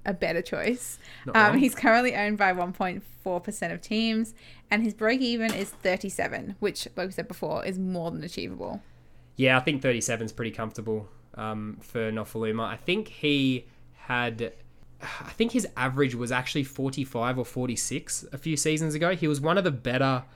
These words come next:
Speaker 1: Yeah.
Speaker 2: winger fullbacks in the game, from what I recall. So yeah, he, he, as long as he has an, a good season, yeah, he could see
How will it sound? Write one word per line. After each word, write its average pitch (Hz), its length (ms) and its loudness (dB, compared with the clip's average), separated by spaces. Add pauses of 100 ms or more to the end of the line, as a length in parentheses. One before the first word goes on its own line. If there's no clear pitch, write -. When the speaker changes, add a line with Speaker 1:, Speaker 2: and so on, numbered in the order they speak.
Speaker 1:
Yeah. 302 240 6
Speaker 2:
winger 127 160 4
fullbacks 120 420 0
in 120 60 -4
the 113 60 -2
game, 113 400 0
from 120 240 -4
what 117 100 0
I 113 60 0
recall. 107 400 -4
So 123 160 -4
yeah, 123 260 2
he, 147 400 -2
he, 160 320 0
as 151 140 0
long 190 140 4
as 214 80 4
he 185 80 2
has 156 200 4
an, 127 180 0
a 135 100 -2
good 127 220 0
season, 147 540 -2 (420)
yeah, 147 160 4
he 139 180 2
could 165 200 -4
see 127 400 2